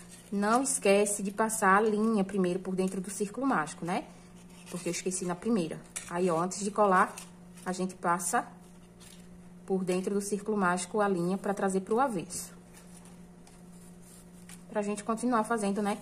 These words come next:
O encapamento sem precisar tá arrematando linha, tá, minha gente? Porque fazendo o encapamento e arrematando linha é muito ruim.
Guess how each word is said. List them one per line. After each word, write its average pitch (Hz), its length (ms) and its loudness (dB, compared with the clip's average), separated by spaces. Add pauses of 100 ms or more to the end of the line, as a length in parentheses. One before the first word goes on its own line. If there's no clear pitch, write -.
(360)
O 196 80 0
encapamento 220 500 2
sem 262 140 -2
precisar 277 380 0
tá 254 120 2
arrematando 240 520 2
linha, 185 200 0
tá, 170 120 -4
minha 190 100 0
gente? 190 200 -2
Porque 196 300 -2 (760)
fazendo 220 500 2
o - 20 4
encapamento 175 580 -2
e 208 80 2
arrematando 190 480 0
linha 180 200 0
é 196 40 2
muito 208 280 0
ruim. 277 320 2